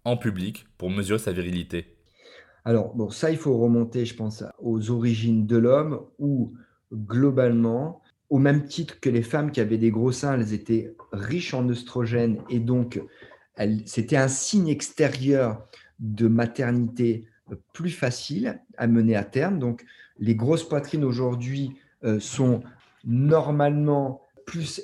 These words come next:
Speaker 2: élues par les hommes ou en tous les cas plus attractives parce que, instinctivement, gros seins égale œstrogène.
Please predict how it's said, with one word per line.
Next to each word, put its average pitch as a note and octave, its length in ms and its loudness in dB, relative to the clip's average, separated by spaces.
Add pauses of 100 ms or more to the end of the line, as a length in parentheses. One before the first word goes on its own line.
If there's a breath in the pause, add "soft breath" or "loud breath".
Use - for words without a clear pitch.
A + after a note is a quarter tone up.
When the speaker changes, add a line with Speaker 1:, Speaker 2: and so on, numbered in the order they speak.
(160)
Speaker 2:
élues E3+ 760 -2
par B2 160 0
les B2+ 240 2
hommes B2+ 380 6
ou A#2 120 2
en A#2 60 2
tous A#2+ 120 -6
les A#2 100 -2
cas B2 180 -2
plus C#3+ 260 -4
attractives C3 640 -4
parce - 280 -8
que, G#3+ 400 0 (260 soft breath)
instinctivement, D3+ 1120 -2 (460)
gros B2+ 240 0
seins D3+ 240 -2
égale C#3 240 2
œstrogène. G#2+ 600 -6